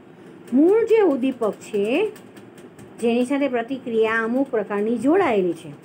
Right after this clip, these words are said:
હવે એ સિવાયના બીજા ઉદ્દીપક તરફ પણ એ જ પ્રકારની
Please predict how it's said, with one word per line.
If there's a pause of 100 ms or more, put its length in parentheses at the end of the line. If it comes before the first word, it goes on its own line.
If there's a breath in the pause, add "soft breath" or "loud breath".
(600)
હવે
એ
સિવાયના
બીજા
ઉદ્દીપક (140)
તરફ (100)
પણ
એ
જ
પ્રકારની